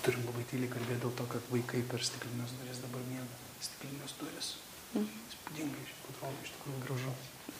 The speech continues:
Speaker 2: Ir jeigu toj grupėj, kur buvo, matėt, ten yra miegamasis buvo, tai čia nebeliko tokių patalpų, tiesiog yra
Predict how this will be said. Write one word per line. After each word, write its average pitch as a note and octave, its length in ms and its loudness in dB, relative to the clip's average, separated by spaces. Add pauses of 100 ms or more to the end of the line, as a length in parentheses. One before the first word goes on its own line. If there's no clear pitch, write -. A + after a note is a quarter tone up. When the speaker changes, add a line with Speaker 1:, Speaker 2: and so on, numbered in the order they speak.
(100)
Speaker 2:
Ir F#3+ 200 12
jeigu F#3 380 12 (460)
toj F#3 280 12
grupėj, F3+ 460 12
kur F3+ 160 12
buvo, F3 240 12
matėt, F3 400 12 (300)
ten E3+ 200 12
yra E3 160 12
miegamasis E3 760 12 (100)
buvo, D4 360 12
tai G3 200 12
čia G3 320 12
nebeliko E3 560 12
tokių B3 280 12
patalpų, A3+ 520 12
tiesiog F3+ 480 12
yra F3 160 12